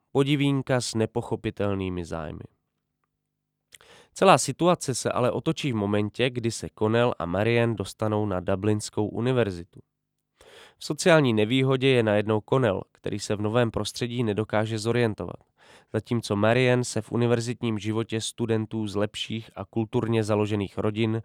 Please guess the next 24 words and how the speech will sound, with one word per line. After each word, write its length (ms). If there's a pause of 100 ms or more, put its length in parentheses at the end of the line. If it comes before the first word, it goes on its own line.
(320)
cítí 360
jako 280
ryba 260
ve 140
vodě. 340 (1300)
Na 120
rozdíl 360
od 140
Didiera 500 (100)
Eribona, 880 (200)
J 120
D 160
Vance 520
nebo 320
Eduarda 500
Luye 460 (360)
není 360
pro 180
Sally 400
Rooney 400
sociální 500
postavení 580
jejich 200
postav 540